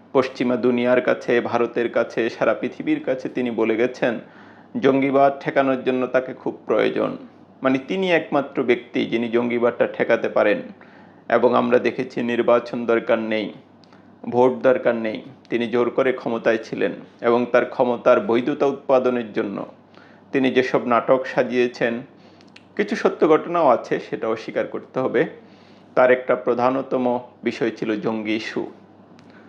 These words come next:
পাঁচই আগস্টে শেখ হাসিনার পতনের পর কিংবা তার পলায়নের পর আমরা কি দেখলাম? সেই পুরনো খেলা,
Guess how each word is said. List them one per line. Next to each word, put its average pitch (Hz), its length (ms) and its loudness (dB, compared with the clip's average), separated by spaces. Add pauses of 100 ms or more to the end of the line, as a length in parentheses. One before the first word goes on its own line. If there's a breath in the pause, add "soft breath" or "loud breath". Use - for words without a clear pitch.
(380 loud breath)
পাঁচই 190 300 4
আগস্টে 196 520 0
শেখ 196 220 0
হাসিনার 175 360 -2 (120)
পতনের 135 400 2
পর 110 360 4 (160)
কিংবা 139 240 0
তার 135 220 2 (120)
পলায়নের 131 540 6
পর 107 280 0 (240)
আমরা 135 220 -4
কি - 180 -10
দেখলাম? 107 520 -4 (840 loud breath)
সেই - 160 2
পুরনো 139 380 0
খেলা, 110 460 0